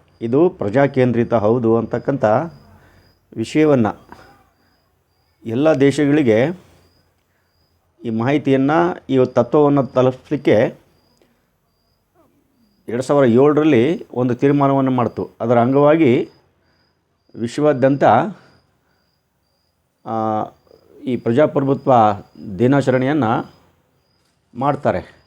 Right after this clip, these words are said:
ಈ ಸಲದ ವಿಶೇಷ ಏನಪ್ಪ ಅಂದರೆ, ಭಾರತ ದೇಶದ ಕರ್ನಾಟಕ ರಾಜ್ಯ ಅತ್ಯುತ್ತಮವಾಗಿ ಭಾಳ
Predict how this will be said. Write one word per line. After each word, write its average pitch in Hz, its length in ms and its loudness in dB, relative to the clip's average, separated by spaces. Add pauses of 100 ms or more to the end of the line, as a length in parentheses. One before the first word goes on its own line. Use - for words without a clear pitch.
(840)
ಈ 139 140 -2
ಸಲದ 160 300 0
ವಿಶೇಷ 147 480 2
ಏನಪ್ಪ 147 340 -2
ಅಂದರೆ, 135 560 0 (2000)
ಭಾರತ 139 320 -2
ದೇಶದ 131 600 0 (380)
ಕರ್ನಾಟಕ 143 420 -2
ರಾಜ್ಯ 113 380 0 (1400)
ಅತ್ಯುತ್ತಮವಾಗಿ 143 1000 0
ಭಾಳ 123 340 2